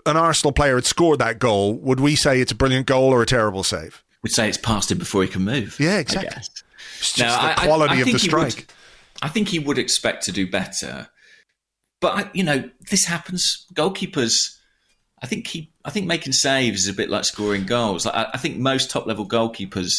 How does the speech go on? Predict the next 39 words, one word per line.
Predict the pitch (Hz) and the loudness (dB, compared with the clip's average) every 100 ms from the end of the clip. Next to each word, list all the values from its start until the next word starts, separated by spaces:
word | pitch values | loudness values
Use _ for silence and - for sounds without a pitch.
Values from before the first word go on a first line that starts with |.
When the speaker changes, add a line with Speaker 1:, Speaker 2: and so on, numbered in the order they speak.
| - - - - - _ | -4 -16 -20 -20 -20 _
Speaker 2:
they're | - 123 | 0 0
all | 139 | 0
capable | - 127 123 92 101 | -2 -2 -4 -4 -2
of | 95 87 - _ _ _ _ _ _ | -2 -4 -14 _ _ _ _ _ _
an | 101 | -4
unbelievable | 104 101 101 95 95 | -2 0 0 0 -2
save, | - - 117 92 87 | -2 0 2 2 2
Speaker 1:
Mm. | |
Speaker 2:
and | 151 143 | 2 2
they're | 98 | 2
all | 104 | 0
capable | 95 101 98 - 92 | -2 -2 -4 -2 -2
of | 90 - - _ - | -2 -6 -14 _ -8
things | 101 92 | -2 -2
that | 82 - | -2 -4
look | 95 - - _ _ _ _ | -6 -8 -20 _ _ _ _
pretty | - 98 | -6 -4
bad, | 95 120 113 85 76 76 | 0 0 0 0 -4 -6
you | |
know. | 85 82 | -4 -2
I, | 90 - - | -2 -2 -2
and, | 107 | -2
and | - 113 | 0 0
I | 113 | 0
think | 135 123 - - - - - - | 0 0 -2 -12 -18 -20 -14 -4
this | 123 | -2
one | 113 107 | 0 0
did | 120 | 0
look | 92 - | -2 -4
bad. | 90 87 80 90 - | -4 -4 -4 -8 0
But | 110 - - - - _ _ _ _ _ _ _ _ _ _ _ _ _ - _ | 0 0 -8 -20 -20 _ _ _ _ _ _ _ _ _ _ _ _ _ -20 _
from | - 147 | -4 0
everyone | 151 143 147 131 123 | 0 2 4 4 4
I've | 120 | 2
spoken | - 120 117 - 90 | 2 2 0 -2 -6
to | - 85 | -2 -2
about | 85 90 - | -2 -4 -2
Matt | 90 - | -6 -4
Turner, | - 92 82 60 60 - | -2 -2 -2 -6 -12 -14